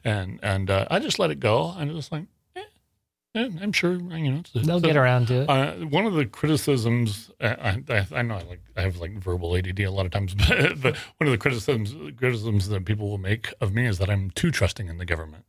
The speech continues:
Speaker 2: Oh.
Speaker 1: That I, I, I actually work for the government, uh,
Speaker 2: Mm-hmm.
Speaker 1: for the state government, and I'm v-, I,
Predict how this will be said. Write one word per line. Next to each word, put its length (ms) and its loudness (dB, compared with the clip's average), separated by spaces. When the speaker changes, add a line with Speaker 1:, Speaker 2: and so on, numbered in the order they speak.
Speaker 2:
Oh. 400 2
Speaker 1:
That 140 4
I, 360 0
I, 340 2
I 680 2
actually 520 2
work 180 0
for 120 -2
the 100 -4
government, 360 -6
uh, 60 2
Speaker 2:
Mm-hmm. 200 4
Speaker 1:
for 140 -4
the 60 -2
state 240 2
government, 360 -6
and 160 0
I'm 300 0
v-, 100 -8
I, 300 2